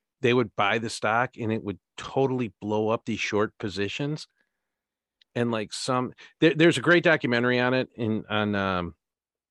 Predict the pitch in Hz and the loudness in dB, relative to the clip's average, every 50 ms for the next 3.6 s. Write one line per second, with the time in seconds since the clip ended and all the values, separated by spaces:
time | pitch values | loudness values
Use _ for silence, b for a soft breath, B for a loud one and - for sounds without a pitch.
0 | _ _ 92 87 - - 120 - 127 110 - 113 104 107 113 113 110 - 131 123 | _ _ -14 -8 -6 -6 -4 -4 -6 -4 -2 0 0 0 0 -2 0 0 0 0
1 | 127 127 - - 135 135 113 107 135 - - 131 - _ 139 143 139 135 123 113 | 0 -2 -2 -2 -4 -4 -4 -6 -8 -8 -8 -10 -12 _ -8 -6 -4 -4 -4 -6
2 | - - - 120 117 117 113 113 104 101 113 117 - 110 110 - 127 107 - 101 | -8 -8 -6 -6 -4 -4 -6 -6 -6 -6 -8 -8 -8 -12 -12 -14 -14 -16 -14 -14
3 | - - 117 107 107 - - 101 95 - - | -10 -10 -8 -8 -8 -8 -8 -10 -10 -10 -14